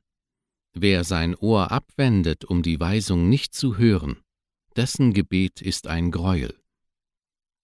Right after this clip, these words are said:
Die Verpflichtung, Gott anzubeten, beruht auf der Tatsache, dass er der Schöpfer ist und dass ihm alle Geschöpfe ihre Existenz verdanken.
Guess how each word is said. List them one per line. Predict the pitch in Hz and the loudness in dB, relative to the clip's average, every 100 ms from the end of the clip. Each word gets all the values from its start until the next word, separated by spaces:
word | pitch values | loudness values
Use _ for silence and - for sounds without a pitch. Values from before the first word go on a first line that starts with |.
| _ _ _ _ _ - | _ _ _ _ _ -2
Die | 113 117 | 2 2
Verpflichtung, | 110 117 - 127 156 - 117 101 | 2 0 -2 -4 -6 0 4 4
Gott | 92 131 - | 4 0 0
anzubeten, | 117 143 - 101 98 92 95 90 85 | 0 2 0 0 0 0 2 2 2
beruht | 85 98 139 | 0 -2 -2
auf | 95 90 | -4 -4
der | 90 | -6
Tatsache, | - 95 92 - 82 92 | -4 -6 -6 -6 -4 -4
dass | 85 82 | -4 -6
er | - 90 | -4 -4
der | 87 78 | -2 -4
Schöpfer | - 113 - 104 | -4 -6 -4 -4
ist | 87 - - - - | -2 -4 -8 -16 -4
und | 104 | -2
dass | 104 - | 0 -2
ihm | 104 98 | -2 0
alle | 120 131 | 0 -2
Geschöpfe | 107 - 123 - - 73 | -2 -4 -4 -6 -8 -6
ihre | 78 85 | -4 -4
Existenz | 73 - 90 - 117 107 - | -4 -4 -6 -2 -2 -2 -6
verdanken. | 71 69 62 - - | -6 -6 -6 -8 -16